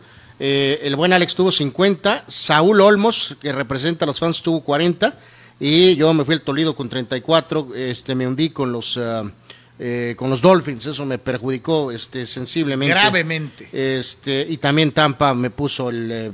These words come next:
Speaker 1: pero, pero ya
Speaker 2: Eso te
Speaker 1: s-
Speaker 2: pasa por ser braidista a muerte.
Speaker 1: Siempre braidista a muerte, ¿no? En la tabla general de los picks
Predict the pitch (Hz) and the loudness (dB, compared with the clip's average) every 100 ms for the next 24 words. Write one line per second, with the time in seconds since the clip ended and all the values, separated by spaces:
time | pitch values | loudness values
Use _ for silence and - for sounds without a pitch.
0 | 92 123 117 117 104 120 117 104 139 220 | -10 -8 -8 -8 -10 -10 -12 -8 -4 -2
1 | 202 185 220 214 202 214 233 226 226 220 | -2 -2 -2 -4 -6 -2 0 0 0 -2
2 | 247 - 226 240 262 - 185 160 151 131 | -4 -4 -4 -6 -8 2 4 6 4 2
3 | 139 139 131 131 120 123 120 123 123 170 | 2 0 -2 -2 -2 -4 -8 -8 -6 -6
4 | 170 156 151 151 180 151 160 170 180 165 | -6 -4 -2 0 0 0 2 2 2 0
5 | 143 - 185 190 - - | -2 0 0 2 2 2